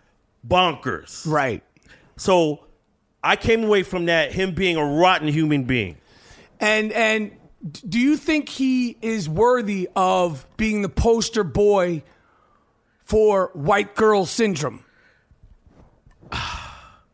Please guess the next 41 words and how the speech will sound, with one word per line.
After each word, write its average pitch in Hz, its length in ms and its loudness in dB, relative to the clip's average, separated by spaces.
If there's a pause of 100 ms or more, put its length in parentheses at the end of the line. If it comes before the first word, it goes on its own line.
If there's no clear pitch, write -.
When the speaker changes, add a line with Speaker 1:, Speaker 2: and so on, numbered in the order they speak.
(500)
Speaker 2:
Is 226 140 0
there 294 100 4
anybody 339 400 4
who 294 180 4
you 269 180 2
could 277 120 0
even 226 220 0
compare 262 560 0
him 160 160 -2
to 131 360 -4
who's 180 280 -2
in 202 100 -2
second 233 460 -4
place? 190 560 -4 (920)
<laughs> - 80 -4 (1500)
Speaker 1:
I'd 202 140 4
have 220 180 2
to 156 100 -6
think. 165 480 -4
I 147 100 0
have 165 140 0
to 165 80 -6
do 156 180 -4
research. - 840 -8
Not 151 280 0
fact 214 360 -2
check. - 360 -12
Speaker 2:
And, 113 120 -6
and 302 440 0
Speaker 1:
Research. 269 160 -4
Speaker 2:
did 262 140 -2
you 339 140 4
see 330 240 0
the 302 120 -2
photographs 269 760 0
of 190 220 -8
Cuba 285 300 -2
Gooding, 226 360 0
who 220 160 2
I 254 140 2
know, 277 440 0